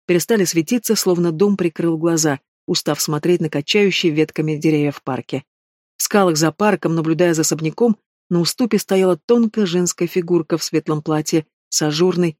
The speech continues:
шалью на плечах. Ветер развивал голубую ленту в белых волосах, играл многослойным воздушным подолом платья, шевелил кружево манжет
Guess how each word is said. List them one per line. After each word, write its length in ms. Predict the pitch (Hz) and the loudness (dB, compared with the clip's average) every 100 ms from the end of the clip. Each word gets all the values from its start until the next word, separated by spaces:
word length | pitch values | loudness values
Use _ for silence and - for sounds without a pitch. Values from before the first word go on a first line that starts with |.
| _ | _
шалью 460 | - - 139 147 147 | -6 -2 -2 -2 -4
на 80 | 147 | -6
плечах. 480 | 156 143 127 113 _ _ _ _ _ | -6 -6 -8 -10 _ _ _ _ _
Ветер 440 | 156 175 170 175 160 _ | 2 4 4 2 -2 _
развивал 460 | - 175 175 170 170 | -2 2 4 4 2
голубую 340 | 170 170 170 | 2 2 2
ленту 300 | 170 185 180 | 2 2 0
в 40 | 156 | 0
белых 280 | 160 151 151 | 0 0 -2
волосах, 500 | 147 147 202 208 - _ - | -2 0 0 -2 -4 _ -6
играл 380 | 170 196 226 | 0 2 4
многослойным 680 | 196 185 170 170 196 226 202 | 4 2 2 2 2 2 2
воздушным 520 | 165 165 160 165 170 151 | 0 0 0 0 -2 -2
подолом 380 | 151 160 156 | 0 0 -2
платья, 440 | 147 202 220 - 208 _ _ _ | -4 -2 -2 -2 -4 _ _ _
шевелил 440 | - 190 233 277 | -2 2 4 2
кружево 380 | - 214 214 202 | 2 0 2 2
манжет 480 | 190 180 170 175 | 2 0 0 0